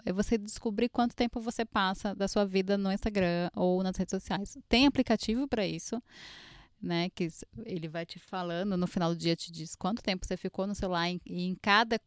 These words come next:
coisinha que você entrou, e o próprio Instagram tem isso, nas configurações dele, de te dizer quanto tempo você passou ali nele.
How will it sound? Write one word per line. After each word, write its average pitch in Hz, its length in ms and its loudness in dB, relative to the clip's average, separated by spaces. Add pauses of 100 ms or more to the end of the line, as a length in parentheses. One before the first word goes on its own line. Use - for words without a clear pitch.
coisinha 185 580 2
que 175 140 -8
você 175 280 -4
entrou, 165 340 -2
e 254 120 0
o 269 60 0
próprio 254 340 2
Instagram 226 460 0 (140)
tem 202 360 0 (260)
isso, 160 320 -6
nas 151 140 -4
configurações 160 680 -2
dele, 165 280 0
de 185 220 -4
te - 220 -4
dizer 180 460 0
quanto 202 300 2
tempo 196 320 -2
você - 180 -2
passou - 400 -4
ali 208 260 -4
nele. 175 460 -8